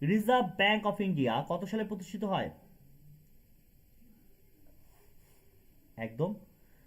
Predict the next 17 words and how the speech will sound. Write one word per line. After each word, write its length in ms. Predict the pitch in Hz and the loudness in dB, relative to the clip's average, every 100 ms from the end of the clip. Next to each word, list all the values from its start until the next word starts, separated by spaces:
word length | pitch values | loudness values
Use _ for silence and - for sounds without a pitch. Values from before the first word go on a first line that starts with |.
| - | -14
প্রত্যেকে 340 | - 151 175 180 | -10 -8 -2 -2
অ্যান্সার 300 | 175 190 175 | 0 0 -2
দেবে। 260 | 185 185 | 0 0
Reserve 420 | 151 196 190 240 170 - | 0 0 2 2 2 2
Bank 240 | 196 214 | 4 4
of 300 | 202 202 208 | 0 0 0
India 380 | 190 143 117 127 160 - - - | 2 2 4 2 -2 -12 -20 -4
কত 240 | 185 196 | -2 0
সালে 260 | 233 214 214 | 0 2 0
প্রতিষ্ঠিত 420 | 214 180 - 190 | 0 -6 -6 -4
হয়? 280 | 190 160 104 - - - - - - - - - - - - _ _ _ - - _ _ - - - - - _ _ _ - | 0 0 0 -6 -20 -20 -20 -20 -20 -20 -20 -20 -20 -20 -20 _ _ _ -20 -20 _ _ -20 -20 -20 -20 -20 _ _ _ -16
সতেরো 380 | - 139 156 160 | -6 -4 0 2
নাম্বার 240 | 160 160 | 2 0
কোশ্চেনে 340 | 156 160 180 180 | -2 -4 -4 -4
প্রত্যেকে 320 | 175 185 185 | -4 -4 -2
অ্যান্সার 280 | 180 196 180 | 0 -2 -2
দেবে। 320 | 190 202 | -2 -4